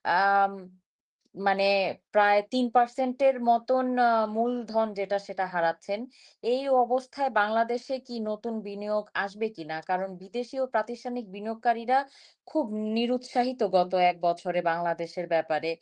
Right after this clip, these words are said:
এই বিষয়টা যদি আপনি এখন বলেন, এর-, এরা সংস্কারের কথা বলেছিল, কিন্তু আমরা কোনো সংস্কারের অবস্থা দেখছি না বাংলাদেশে। উম, এখন আসলে কি হবে আমরা সেটা বুঝতে পারছি না, দাদা। জয়ন্ত রায়চৌধুরী।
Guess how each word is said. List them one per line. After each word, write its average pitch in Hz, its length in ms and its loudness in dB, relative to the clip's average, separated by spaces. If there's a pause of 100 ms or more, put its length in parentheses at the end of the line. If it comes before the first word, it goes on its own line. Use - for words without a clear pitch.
(280)
এই 208 160 0
বিষয়টা 208 460 2
যদি 190 260 -2
আপনি 185 240 -2
এখন 180 280 -4
বলেন, 170 320 0
এর-, 180 280 -8
এরা 202 260 2
সংস্কারের 202 680 0
কথা 214 240 2
বলেছিল, 220 640 0 (440)
কিন্তু 233 540 -4
আমরা 202 300 0
কোনো 208 240 -4
সংস্কারের 202 640 0
অবস্থা 190 380 0
দেখছি 220 320 -6
না 240 140 0
বাংলাদেশে। 214 760 -2 (640)
উম, 220 560 -8
এখন 214 300 -2
আসলে 208 300 -4
কি 226 240 -8
হবে 196 260 0
আমরা 175 340 2
সেটা 175 300 -6
বুঝতে 175 260 -8
পারছি 147 300 -8
না, 143 140 -8
দাদা। 135 260 -8 (180)
জয়ন্ত 165 240 -6
রায়চৌধুরী। 143 580 -10